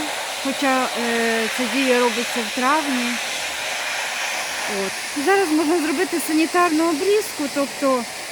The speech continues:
видалити зламані, пошкоджені гілки. І більш нічого тут робити не можна. У людини поруч, е, працює С Т О, тому не звертайте увагу на шум. Я постараюся говорити голосніше. Також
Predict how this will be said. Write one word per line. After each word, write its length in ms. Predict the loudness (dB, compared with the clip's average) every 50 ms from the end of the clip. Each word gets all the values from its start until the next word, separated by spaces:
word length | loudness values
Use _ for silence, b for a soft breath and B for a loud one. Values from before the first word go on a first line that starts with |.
| -8 -4 -2
видалити 580 | 0 0 4 4 4 4 4 2 2 0 -2 0 0
зламані, 520 | 2 2 2 2 2 2 2 2 2 0 0
пошкоджені 800 | -2 -4 -4 -4 -4 0 0 0 0 0 0 0 2 2 2 2 0 0
гілки. 480 | 0 0 -2 -2 -2 -2 -2 -2 -2 -2 -6 -8 -8 -8 -8 -6
І 20 | -6
більш 320 | -2 -2 -2 -2 0 0
нічого 480 | 0 0 0 2 2 0 2 2 0 -2 -2
тут 180 | -4 -4 -2 -2
робити 380 | -2 -2 0 -2 -2 -2 -2 -2
не 120 | -2 -2
можна. 560 | -2 -2 -4 -4 -4 -6 -6 -6 -4 -4 -4 -4 -4 -6 -6 -6 -6 -6 -6 -6 -6 -6 -4 -4 -4 -6 -6 -6 -6 -6 -6 -6 -6 -6 -4 0
У 100 | 2 2
людини 460 | 4 4 4 4 6 6 6 6 6 4
поруч, 560 | 2 0 0 2 2 2 0 -2 -2 -2 0
е, 240 | 2 4 4 2 2
працює 600 | 0 0 -2 -2 -2 -2 0 2 4 4 4 2 0 0
С 80 | -4 -4 -4 0
Т 80 | 0 2
О, 280 | 2 4 4 4 2 2 0 -6 -8 -6
тому 200 | -2 0 2 4
не 140 | 4 4 2
звертайте 640 | 2 0 0 0 0 2 2 4 4 2 2 2 2
увагу 440 | 4 4 4 4 4 4 4 2
на 140 | 2 0 0
шум. 320 | -2 -2 -2 -2 -2 -2 -2 -4 -8 -10 -10 -8 -6
Я 120 | -4 -4
постараюся 760 | -2 -2 -2 -4 0 2 4 4 6 4 4 2 0 0 -2 -2
говорити 500 | -2 0 0 0 0 0 0 -2 -2 -4
голосніше. 600 | -2 -2 -2 -2 -4 -2 -2 -2 -2 -2 -4 -6 -6 -6 -8 -8 -8 -8 -6 0
Також 280 | 2 2 2 4 2 -2